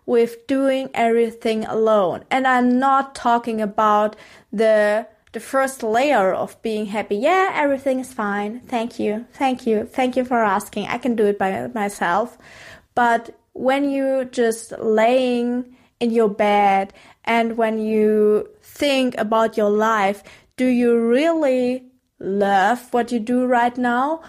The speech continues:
Or is there a, um, is there a little voice in your heart or in your body which tells you, "There is more. <laughs> There's more.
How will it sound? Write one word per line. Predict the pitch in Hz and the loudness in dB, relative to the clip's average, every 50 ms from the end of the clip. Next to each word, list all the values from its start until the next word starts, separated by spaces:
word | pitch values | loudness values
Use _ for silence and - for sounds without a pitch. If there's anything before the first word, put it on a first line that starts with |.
| - - - _ _ - | -20 -20 -20 _ _ 0
Or | 262 262 262 262 262 | 2 4 4 2 2
is | - - 294 277 - - | 0 -2 -4 -4 -4 -6
there | - 254 247 240 240 240 233 | -2 0 2 2 2 2 2
a, | 233 233 226 226 226 226 220 214 214 214 - _ _ _ _ _ _ _ _ _ - - - | 2 2 2 2 4 2 2 0 -2 -6 -10 _ _ _ _ _ _ _ _ _ -20 -14 -8
um, | 220 220 214 214 214 208 208 208 208 208 208 208 208 214 214 214 - _ _ _ _ _ _ _ _ _ _ _ _ _ _ _ _ - - - - - - - _ - - | -6 -4 -4 -2 -2 -2 -2 -2 -2 -2 0 0 0 0 -2 -4 -8 _ _ _ _ _ _ _ _ _ _ _ _ _ _ _ _ -20 -20 -20 -20 -20 -20 -20 _ -2 0
is | 262 247 254 - - | 0 0 0 -4 -2
there | - 233 226 220 220 226 220 | 0 2 2 4 2 2 2
a | 220 214 214 208 208 214 220 254 254 | 2 2 2 2 2 0 0 -2 -4
little | 233 240 262 262 240 202 | -2 0 0 0 0 -2
voice | 196 214 233 247 226 185 190 196 - | 0 0 0 0 0 0 -2 -4 -6
in | 208 208 196 | -6 -4 -2
your | 196 190 185 185 196 | -2 -2 -2 -4 -6
heart | - - - - - 240 220 208 196 196 - - | -8 -10 -10 -4 -2 0 2 2 0 0 -2 -2
or | - 202 202 | -2 -2 0
in | - 214 208 208 | 0 -2 -2 -2
your | 208 208 202 196 196 208 202 - - - - - _ _ _ _ _ | 0 0 0 0 0 -2 -6 -10 -20 -20 -20 -20 _ _ _ _ _
body | - 254 262 277 262 220 233 220 220 226 240 240 - _ - | -2 0 2 2 2 0 -2 -4 -4 -6 -8 -8 -12 _ -4
which | 240 233 233 - - | -4 -4 -4 -4 -12
tells | - - - 233 214 220 220 226 220 - - - | -12 -8 -4 -2 0 0 0 0 -2 -6 -6 -4
you, | 220 214 220 220 220 220 220 214 - _ _ _ _ _ _ _ _ _ _ _ _ _ _ _ _ _ _ - | -2 0 2 2 2 0 0 -4 -10 _ _ _ _ _ _ _ _ _ _ _ _ _ _ _ _ _ _ -2
"There | 214 208 208 214 | 0 2 2 2
is | 214 214 - - | 2 0 -2 -6
more. | 233 220 220 214 190 180 - - 208 - _ _ _ | -4 -2 0 0 2 0 0 -2 -4 -12 _ _ _
<laughs> | _ _ - | _ _ -2
There's | 254 285 277 262 240 302 - - - 240 | 0 0 2 2 2 0 0 -2 -2 0
more. | 277 247 262 269 277 269 247 208 196 190 | 0 2 2 2 2 2 2 2 0 -2